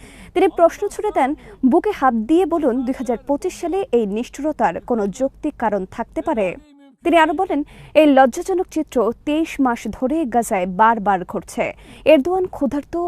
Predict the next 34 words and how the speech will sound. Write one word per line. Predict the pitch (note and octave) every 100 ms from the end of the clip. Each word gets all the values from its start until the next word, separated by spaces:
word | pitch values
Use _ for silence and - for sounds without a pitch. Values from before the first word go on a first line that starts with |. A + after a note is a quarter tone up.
| -
ও | A3+ -
অপুষ্ট | B3 - D4+ - D#4+ -
এক | A3 -
শিশুর | - B3 G#3+
ছবি | F#3 - A#3 A#3+
দেখিয়ে | G#3 - G3
প্রশ্ন | - C#4+ - F#4+
তোলেন, | G4 C4 A3 C4 - - -
"কোন | F4 F4 G4+ G4
মানবিক | C#4+ C#4+ A#3+ G3+ F#3+
বিবেক | A#3 A3+ G#3+ - - -
এই | A3+ A3
দৃশ্য | E3+ A3 - G#3 D3
সহ্য | - A#3+ - B3
করতে | G#3 G#3+
পারে? | G3 G3+ G3+ - - - E4
কে | F4
বা | F#4 F4
নীরব | C#4+ D4+ -
থাকতে | C#4 - A3+
পারে | A3+ E4+ G4+ - -
যখন | E4+ G4+
শিশুরা | - E4+ F#4 F4+ G4
খাদ্য | - C#4+ A#3 D#4+ -
ও | B3 -
ঔষধের | B3 - A#3+ A3
অভাবে | G#3+ G#3 G3+
মারা | G3+ F#3+
যাচ্ছে, | A#3 D4+ - C4 A#3+ - - - -
তখন | - - F#4+
কি | F#4
পৃথিবীতে | - C#4 C#4 B3 C4 A#3
শান্তি | - A3+ G#3+ G3+
সম্ভব?" | - B3+ C4 A3